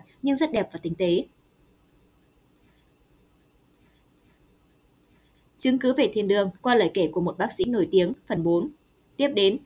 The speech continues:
tiến sĩ Evan miêu tả về nơi có tên là cốt lõi. Đó là một khoảng trống bao la, vô hạn, tối mịt. Tuy rằng không thấy gì, nhưng lại có âm thanh êm dịu vô cùng.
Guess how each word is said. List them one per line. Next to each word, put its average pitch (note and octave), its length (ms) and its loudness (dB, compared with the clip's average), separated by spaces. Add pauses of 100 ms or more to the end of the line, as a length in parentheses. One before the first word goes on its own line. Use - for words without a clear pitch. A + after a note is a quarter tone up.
(160)
tiến G#3+ 140 4
sĩ C4+ 120 -2
Evan G3+ 340 0 (200)
miêu C4+ 180 0
tả A3+ 220 0
về E3 100 0
nơi F#3 180 2
có F3 100 -6
tên A3 240 0
là A#3+ 160 -2
cốt A#3 80 -4
lõi. A#3+ 300 -2 (260)
Đó A3 160 2
là C#4 100 0
một A#3 140 -4
khoảng F3 200 -6
trống E3 200 -6
bao G#3 140 0
la, A3 180 2 (240)
vô F#3+ 140 0
hạn, G3 220 -4 (180)
tối E3+ 140 -2
mịt. A3+ 200 -2 (420)
Tuy A3+ 120 -2
rằng G3 200 -2
không G#3 160 -8
thấy F#3+ 120 -2
gì, G3+ 260 -2 (180)
nhưng A3+ 160 -2
lại A3 120 -2
có F#3+ 120 -4
âm G#3 180 -4
thanh G3+ 200 -8
êm G3+ 160 -4
dịu F#3+ 180 -4
vô F#3+ 80 -2
cùng. G3 240 -2